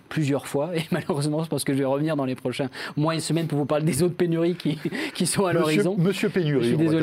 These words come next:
Speaker 2: t'appeler.
Speaker 1: là, je pense que la plupart des gens doivent me détester, ne serait-ce que parce que j'ai la carte graphique.
Speaker 2: <laughs>
Speaker 1: Je peux pas y jouer, hein, je vous rassure. Le problème qu'on a, c'est que vous êtes, euh, Nvidia et A M D, vous arrivez à sortir des puces de vos usines. Il y en a qui sortent, il y en a qui sortent.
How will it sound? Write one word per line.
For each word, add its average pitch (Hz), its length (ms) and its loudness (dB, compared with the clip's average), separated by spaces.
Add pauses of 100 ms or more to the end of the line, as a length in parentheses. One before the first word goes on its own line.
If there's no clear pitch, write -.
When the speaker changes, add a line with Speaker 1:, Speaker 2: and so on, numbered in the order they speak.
Speaker 2:
t'appeler. 165 80 4
Speaker 1:
là, 156 240 2
je 139 80 -4
pense 135 180 -6
que 143 80 -2
la 131 60 -2
plupart 123 160 -4
des 120 80 -2
gens 127 100 0
doivent 123 160 -2
me 120 140 0
détester, 147 440 0 (240)
ne 127 60 -2
serait-ce 120 240 -4
que - 60 -2
parce - 120 -6
que - 80 -6
j'ai 104 60 -6
la 113 80 -6
carte 110 160 -8
graphique. 107 320 -8 (220)
Speaker 2:
<laughs> 92 200 -8
Speaker 1:
Je - 80 -16
peux 113 100 -8
pas 120 140 -4
y 117 60 -2
jouer, 104 180 -4
hein, 98 100 -6
je 98 100 -10
vous 110 60 -6
rassure. 185 440 -2 (340)
Le 175 140 2
problème 185 420 2
qu'on 151 180 0
a, 208 320 0
c'est 170 180 -2
que 170 120 0
vous 151 180 2
êtes, 202 140 0
euh, 165 240 0
Nvidia 156 420 0
et 160 80 -2
A 147 60 0
M 147 80 0
D, 175 100 2
vous 160 160 -2
arrivez 160 420 -2
à 147 120 -6
sortir 160 500 -4
des 131 140 -2
puces 180 340 -2
de 147 80 0
vos 139 100 0
usines. 127 360 -2
Il - 20 2
y 175 40 0
en 170 100 0
a 139 200 -2
qui - 140 -14
sortent, - 460 -12
il 117 60 -6
y - 20 -4
en 117 40 -6
a 98 40 -14
qui - 120 -14
sortent. - 360 -14